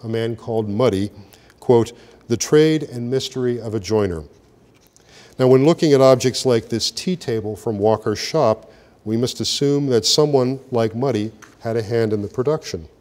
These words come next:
The same is true of goods from the shop of Charleston silversmith Alexander Petrie. When Petrie died in seventeen sixty-eight,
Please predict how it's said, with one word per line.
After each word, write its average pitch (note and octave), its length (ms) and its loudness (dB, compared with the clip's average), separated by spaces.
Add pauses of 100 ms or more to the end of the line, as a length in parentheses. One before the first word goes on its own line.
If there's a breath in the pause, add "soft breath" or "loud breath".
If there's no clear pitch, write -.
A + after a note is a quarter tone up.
(1500 soft breath)
The - 80 -8
same D#3 280 4
is C3+ 120 -2
true D3+ 240 0
of A#2+ 120 0
goods C3 260 2
from B2+ 200 -4
the A#2+ 60 -4
shop B2 400 0
of B2 140 -4
Charleston A#2+ 500 -2
silversmith B2 760 -4 (100)
Alexander B2 540 -4
Petrie. A2+ 500 -6 (560 soft breath)
When A2 160 -10
Petrie D#3 400 -4
died C3+ 320 4
in B2+ 120 2
seventeen C3 520 0
sixty-eight, C3 760 2